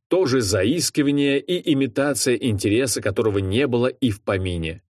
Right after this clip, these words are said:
Но именно тут нарисовался главный шанс. Весь этот отстой привел меня к моей конечной цели, к святому Граалю. Третий этап я впервые снялся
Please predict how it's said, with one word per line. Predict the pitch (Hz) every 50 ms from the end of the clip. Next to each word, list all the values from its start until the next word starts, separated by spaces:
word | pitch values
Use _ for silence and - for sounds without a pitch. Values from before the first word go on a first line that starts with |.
| _ _ _ _ _ - -
Но | 104 98 104 - -
именно | - 165 170 160 156 143 135 123 120 113 101
тут | 98 - - 185 196 180 -
нарисовался | 147 139 131 131 120 - - 120 107 120 143 143 127 - - 127 113
главный | 101 101 98 101 104 113 117 107 104 101 101 95
шанс. | 90 - - 110 87 78 78 78 76 - -
Весь | 120 98 95 123 156 180 160 127 - - -
этот | 139 147 135 135 131 120 - -
отстой | 123 101 95 - - - - - 170 175 175 160 131
привел | 101 135 127 123 117 123 135 139 135 123
меня | 117 110 107 113 123 117
к | 101
моей | 107 104 98 98 104 117 113
конечной | 101 - 92 87 95 110 120 110 - - 113 107 104
цели, | 101 - - 123 117 107 98 92 87
к | -
святому | - - - 120 127 117 - - 135 143 143 143 139
Граалю. | 127 123 120 117 117 113 104 92 87 87 82 78 - - _ _ _ -
Третий | 110 95 113 151 160 139 107 - 120 110 -
этап | - 87 82 - 127 147 156 147 - -
я | 101 98 135 185 156
впервые | 104 - _ - 135 123 123 117 113 135 156 156 143 123
снялся | - - - 104 98 110 123 120 120 101 - - 113 101 95